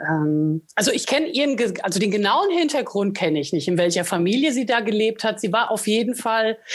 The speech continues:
kam sie schwanger ins Tierheim, ne? Und es hieß wohl, dass es dann wohl auch noch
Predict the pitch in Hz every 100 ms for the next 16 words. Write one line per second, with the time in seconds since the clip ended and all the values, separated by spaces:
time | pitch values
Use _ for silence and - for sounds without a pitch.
0 | - - - - - - 202 220 233 -
1 | 190 170 156 151 156 151 - 160 143 143
2 | 135 139 214 370 453 - _ 202 202 208
3 | 214 214 202 196 220 240 233 226 208 202
4 | 208 208 - 196 190 196 196 185 196 240